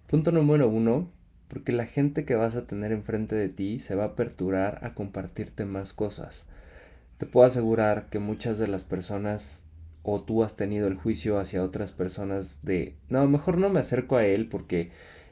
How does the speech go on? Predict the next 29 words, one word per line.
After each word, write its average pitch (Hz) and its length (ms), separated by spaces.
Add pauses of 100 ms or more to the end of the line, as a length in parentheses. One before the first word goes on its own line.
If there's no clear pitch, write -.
ya 196 160
decirle 180 360
algo 160 260
ya 110 260
es 139 160
empezar 113 320
a 113 100
pelear - 360
y - 80
qué 143 180
flojera". 139 480 (1700)
O 110 280
alguna 160 300
expresión 175 580
similar. 101 520 (440)
"Es 175 180
que 220 120
siempre 180 360
quiere 151 200
tener 101 320
la 107 120
razón". - 400 (100)
Seguramente 156 760
en 123 80
alguna 113 320
vez 117 200
en 113 160
tu - 100
vida 170 340